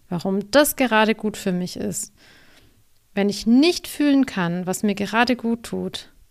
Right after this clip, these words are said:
und ich einfach etwas tue, weil ich irgendwo gelernt habe, ein Bad nehmen ist selbstliebend oder zur Maniküre gehen ist selbstliebend,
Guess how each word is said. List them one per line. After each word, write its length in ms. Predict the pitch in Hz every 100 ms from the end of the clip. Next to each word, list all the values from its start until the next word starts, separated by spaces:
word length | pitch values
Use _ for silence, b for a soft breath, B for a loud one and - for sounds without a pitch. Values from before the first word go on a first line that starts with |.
| _ b b -
und 140 | 202 185
ich 180 | -
einfach 300 | 254 262 262
etwas 340 | 226 - 190 -
tue, 420 | - 247 247 220
weil 140 | 196
ich 140 | 196 -
irgendwo 360 | 254 240 226
gelernt 500 | 214 202 196 202 208
habe, 300 | 202 190 -
ein 140 | 208 -
Bad 260 | 175 208
nehmen 300 | 214 202 202
ist 160 | 190 -
selbstliebend 840 | 190 202 - - 185 196 208 208 b b b b b b b -
oder 500 | 196 180 175 190 214 - - - - -
zur 140 | - 190
Maniküre 580 | 185 185 - 262 233
gehen 220 | 175 175 202
ist 140 | -
selbstliebend, 840 | 190 190 - 190 196 220 233 -